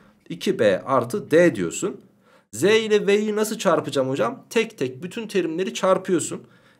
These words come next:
Yani a kere c artı a i d artı i b c artı i kare eksi bir olduğu için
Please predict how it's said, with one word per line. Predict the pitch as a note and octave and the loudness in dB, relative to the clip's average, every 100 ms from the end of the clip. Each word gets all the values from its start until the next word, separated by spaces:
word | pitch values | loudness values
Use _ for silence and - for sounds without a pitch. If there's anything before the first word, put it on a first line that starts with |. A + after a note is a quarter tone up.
| - | -4
Yani | F3 F3+ | -2 -2
a | - F#3+ G3+ | 0 0 0
kere | G3 E3 B2+ A#2+ | 0 -2 -2 -2
c | D3 F3 F#3+ - - | 2 2 0 -6 -4
artı | C#3 C#3 B2 - - - | 0 2 0 -6 -8 -4
a | D3 E3 - | 0 2 0
i | D#3 D#3 B2+ | -4 -6 0
d | C3 C#3 F3+ - _ - | 2 2 0 -6 _ -6
artı | C#3 C#3 B2+ B2 D3+ F3 - _ | 0 0 0 -6 -6 -6 -10 _
i | - E3+ E3+ D3+ | -8 -4 -2 2
b | C#3 C3 B2 | 2 2 0
c | C3+ D3+ F3+ - - | -2 0 -2 -6 -4
artı | D3 C#3+ B2 - E3+ F#3+ - - _ - | 0 0 -2 -4 -4 -4 -8 -20 _ -8
i | E3+ | -6
kare | E3+ E3+ | 0 2
eksi | D#3+ D#3+ - D#3+ | 2 0 -4 -2
bir | E3+ | 2
olduğu | E3 E3 | 2 0
için | F3+ B2+ G3+ G#3 - | -2 -2 -4 -4 -10